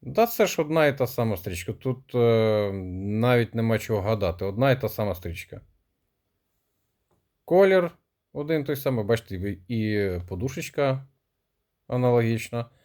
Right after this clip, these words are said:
Так, а давайте я зараз до цієї пари додамо ще Gold Star. Давайте тако Gold Star, G V C і Supra знизу.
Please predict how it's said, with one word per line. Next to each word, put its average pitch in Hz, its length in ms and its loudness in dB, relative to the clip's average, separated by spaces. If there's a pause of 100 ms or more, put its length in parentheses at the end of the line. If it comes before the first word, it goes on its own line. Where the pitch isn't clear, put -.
(560)
Так, 98 360 0
а 110 60 -2
давайте 117 420 4
я 110 160 2
зараз 110 340 2
до 110 120 -4
цієї 110 760 0 (960)
пари 135 400 6 (1000)
додамо 127 640 4
ще 135 440 2 (440)
Gold 120 520 2
Star. 95 240 2 (420)
Давайте 104 480 2
тако 98 220 -6
Gold 113 500 4
Star, 190 220 6 (460)
G 113 260 0
V - 20 0
C 185 540 0 (160)
і 190 240 0
Supra 147 680 2 (340)
знизу. 95 540 -2